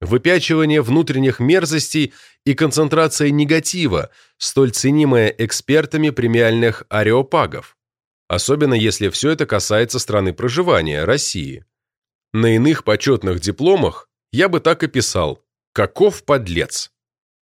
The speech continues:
Причем это относилось бы и к лауреату, и к председателю жюри. А вот другой случай. Один известный писатель был женат на очень строгой и бдительной даме.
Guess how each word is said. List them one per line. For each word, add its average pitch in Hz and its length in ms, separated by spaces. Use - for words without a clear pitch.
Причем 123 340
это 123 160
относилось 120 580
бы 101 360
и 170 140
к - 100
лауреату, 123 640
и 151 100
к - 80
председателю 104 720
жюри. 73 360
А 107 100
вот 214 180
другой 156 320
случай. 95 480
Один 175 300
известный 165 380
писатель 85 560
был 160 200
женат 147 380
на 135 160
очень 127 400
строгой 175 560
и 139 160
бдительной 107 600
даме. 76 420